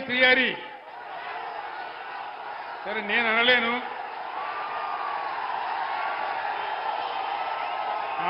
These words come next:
మాట నేను, ఆ మాట నా నోట నేను అనలేను, కానీ ఆయన చేసిన మోసానికి, ఆయన చేసిన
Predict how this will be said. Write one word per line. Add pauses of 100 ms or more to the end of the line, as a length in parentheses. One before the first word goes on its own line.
(100)
మాట
నేను, (1120)
ఆ
మాట
నా
నోట
నేను
అనలేను,
కానీ (1900)
ఆయన (160)
చేసిన
మోసానికి, (3000)
ఆయన (140)
చేసిన